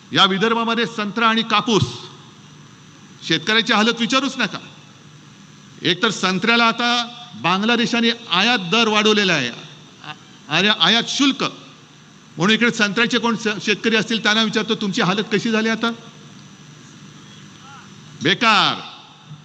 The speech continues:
बरोबर ना? कापूसवाले कोण आहेत का?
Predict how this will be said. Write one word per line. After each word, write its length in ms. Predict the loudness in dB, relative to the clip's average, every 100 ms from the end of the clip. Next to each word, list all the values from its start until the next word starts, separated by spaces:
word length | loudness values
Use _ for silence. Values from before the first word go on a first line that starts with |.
| -20 -20 -20 -20 -20 -8
बरोबर 240 | 0 2 2
ना? 160 | 0 -6 -12 -6 0
कापूसवाले 480 | 2 2 4 2
कोण 180 | 2 2
आहेत 120 | 2 2
का? 120 | -2